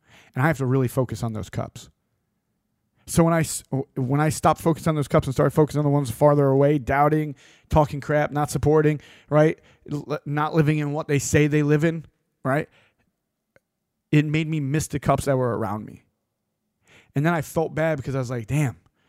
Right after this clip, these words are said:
the people that are here, like, 'Mike, let's go. Mike, let's do this. Mike, I'm looking for you. Mike, I'm waiting for you. Mike, I love you. Let's go.'" Right? Like, my people, they were the ones getting punished for these other things that were happening because how I was letting it impact me. So I said, "I'm gonna stop paying attention to the cups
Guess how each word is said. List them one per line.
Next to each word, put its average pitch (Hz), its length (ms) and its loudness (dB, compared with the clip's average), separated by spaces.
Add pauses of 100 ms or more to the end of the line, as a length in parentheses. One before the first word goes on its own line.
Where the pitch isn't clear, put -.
(320)
the 139 100 0
people 175 260 4
that 147 100 2
are 127 40 -2
here, 160 260 0
like, 117 260 -2
'Mike, 151 260 -2
let's 135 160 -6
go. 143 240 -2
Mike, 139 260 -4
let's 127 140 -4
do 156 140 0
this. 127 200 -6
Mike, 143 220 2
I'm 123 120 -8
looking 139 200 -10
for 123 120 -12
you. 117 60 -10
Mike, 143 220 -4
I'm 120 80 -8
waiting 156 180 -6
for 135 140 -10
you. 123 60 -8
Mike, 151 180 -6
I 123 60 -8
love 147 180 0
you. 127 80 -6
Let's 131 140 -8
go.'" 151 160 -4 (320)
Right? 160 100 2
Like, 156 220 -2
my 147 160 -2
people, 139 500 -4 (1200)
they 180 240 2
were 180 100 -4
the 165 80 -4
ones 156 220 -4
getting 151 260 -2
punished 156 600 -4
for 160 240 -8
these 151 340 -8
other 165 300 0
things 160 320 -4
that 131 120 -4
were 117 100 -10
happening 135 460 -6
because 123 260 -12
how 139 180 -4
I 139 80 0
was 135 120 -6
letting 139 200 -2
it 123 40 -4
impact 131 340 -4
me. 113 160 -12 (380)
So 151 300 0
I 147 100 0
said, 151 200 -2
"I'm 151 160 -2
gonna 156 120 0
stop 147 240 0
paying 143 200 2
attention 135 320 -6
to - 20 -6
the 117 60 -8
cups - 340 -4